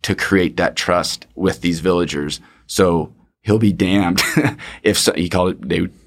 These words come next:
they're called shitbirds. If some shitbird's gonna show up and destroy that trust. So kick 'em out immediately. And so that becomes the next really crucial part of maintaining that trust is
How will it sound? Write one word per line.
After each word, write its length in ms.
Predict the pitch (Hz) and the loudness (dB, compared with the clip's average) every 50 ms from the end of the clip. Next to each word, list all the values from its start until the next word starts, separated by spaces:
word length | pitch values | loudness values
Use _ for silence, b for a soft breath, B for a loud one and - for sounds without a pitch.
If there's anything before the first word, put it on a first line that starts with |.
| _ _ | _ _
they're 160 | - 87 87 82 | -6 -6 -4 -4
called 200 | - 87 92 92 | -4 -4 -2 0
shitbirds. 460 | - - 180 180 - 113 92 85 87 | 0 0 0 0 2 2 2 2 0
If 40 | 82 | -2
some 160 | - 110 104 | 0 0 2
shitbird's 720 | 104 - - - 185 190 - 123 113 110 107 101 98 - - | 2 4 2 2 2 2 4 4 4 4 4 2 -2 -4 -6
gonna 220 | - - 101 95 | -2 0 0 2
show 320 | - - - 135 143 127 | 2 2 4 4 6 6
up 240 | 113 104 101 - - b b b b b b b | 6 4 4 2 -2 b b b b b b b
and 80 | 101 101 | 0 0
destroy 360 | 98 90 - - 101 92 87 | 0 0 0 0 0 2 2
that 160 | 82 - - | 0 -2 -4
trust. 360 | - - 76 60 - - - - _ | -4 -6 -8 -8 -10 -12 -14 -16 _
So 260 | - - - 80 - - _ _ - | -10 -8 -8 -8 -8 -10 _ _ -8
kick 200 | - 104 101 - | -6 -4 -2 0
'em 100 | 85 82 | 0 0
out 140 | 78 69 | 0 -2
immediately. 640 | 69 65 62 62 57 50 - 50 50 50 50 - - b b b b b b | -4 -4 -6 -6 -8 -8 -8 -8 -6 -6 -8 -10 -14 b b b b b b
And 100 | - - | -6 -4
so 180 | - 80 82 85 | 0 0 2 2
that 300 | 87 107 110 117 113 - | 4 4 4 2 2 2
becomes 480 | 104 104 104 - 104 92 87 90 87 | 0 0 0 0 -2 0 0 0 -2
the 120 | 90 90 87 | 0 0 0
next 500 | 87 90 92 90 - - - - - - - - _ | 2 2 2 0 0 -2 -6 -8 -10 -14 -20 -20 _
really 500 | - 90 92 95 104 110 110 107 104 101 | -10 -4 0 2 4 6 6 6 6 4
crucial 440 | 98 98 - - 98 95 - - 90 | 2 0 0 0 0 2 2 0 -2
part 400 | 80 - - 90 82 80 80 - - | -2 0 0 2 2 2 0 -2 -2
of 180 | - 82 67 - | -4 -4 -2 -2
maintaining 640 | 80 85 85 82 78 80 - - 80 64 64 60 | -2 0 0 0 -2 -2 -4 -4 -4 -4 -4 -6
that 160 | 50 - - | -8 -10 -12
trust 360 | - - - 50 - - - | -14 -14 -12 -12 -12 -14 -14
is 220 | - 55 55 - | -14 -14 -14 -14